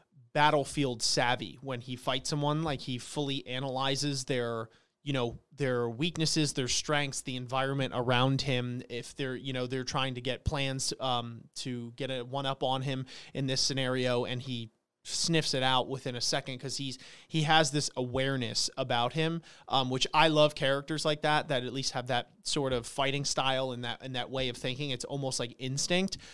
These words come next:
that they have. Um, so he definitely is an, uh, example of that to the, to the highest amount. And it all just goes to show why he is,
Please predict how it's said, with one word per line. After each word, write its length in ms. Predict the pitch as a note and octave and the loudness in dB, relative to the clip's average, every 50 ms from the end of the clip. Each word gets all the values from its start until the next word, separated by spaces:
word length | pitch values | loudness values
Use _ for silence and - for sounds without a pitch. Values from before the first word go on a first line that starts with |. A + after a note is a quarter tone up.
| - - - | -14 -2 4
that 160 | F#3+ G3 G3 | 6 6 6
they 120 | G3 G3 F#3+ | 6 4 4
have. 420 | F3+ G#3+ G#3 G#3+ G#3+ G#3+ G#3+ - - - | 4 4 2 2 2 -2 -4 -6 -2 0
Um, 460 | D3 C#3 C3+ B2+ A#2+ B2 B2 A2+ A2+ | 2 4 4 2 2 0 -4 -8 -4
so 220 | - - - C#3 C3 | -2 0 0 0 0
he 180 | B2 D#3+ E3 | 0 -2 -2
definitely 520 | D#3 C#3+ D3+ C#3+ - - D#3 D3+ D3+ D3 D3 | 2 4 4 4 4 0 -2 0 0 0 0
is 260 | A2+ C3 C3+ B2+ - | -2 -2 -2 -2 -2
an, 160 | D3 C3 B2+ | -2 -2 0
uh, 160 | B2 B2 A#2 - - | 0 -2 -2 -4 -6
example 600 | C3+ B2+ A#2 C3+ B2+ B2 C3 C#3 - E3+ F3 D#3 | -6 -6 -4 -2 -2 -2 -2 0 -2 -2 0 -2
of 120 | E3 D#3+ | -2 0
that 320 | F3+ F#3 F#3+ F#3 F#3+ - | 0 0 0 0 -2 -4
to 120 | - D#3+ C#3 | -4 -4 -2
the, 300 | B2 C3 A#2+ - - C3+ - | -2 -2 -4 -4 -8 -10 -10
to 120 | - C#3+ | -8 -6
the 80 | C3 A2+ | -6 -2
highest 380 | C3 C#3 C3 C3+ C3 - - | 0 0 0 2 0 -2 -2
amount. 320 | C3 B2 B2 B2 D#3 F3+ - | -2 0 0 2 0 0 0
And 240 | C#3+ C3+ C3 B2+ A#2+ - - - - - - - | -2 -4 -4 -4 -6 -10 -14 -20 -20 -20 -18 -10
it 120 | - - - | -4 2 4
all 160 | D3 C#3+ D3+ | 6 6 6
just 200 | C#3 C#3 C#3 - | 4 2 0 2
goes 180 | D#3 C#3 C3 - | 0 0 0 2
to 80 | C3+ | 2
show 240 | - - E3 D#3 D3 | 2 4 6 6 6
why 400 | C3+ A#2+ A#2+ A#2 A#2 B2 C3 C3 | 6 6 2 4 6 6 6 4
he 420 | C3 - C#3+ C3+ C3+ F#2 C3+ C3+ | 2 0 -2 -2 -2 -2 -2 -2
is, 300 | B2+ B2 A#2+ - - - | -2 -2 -2 -2 -2 -2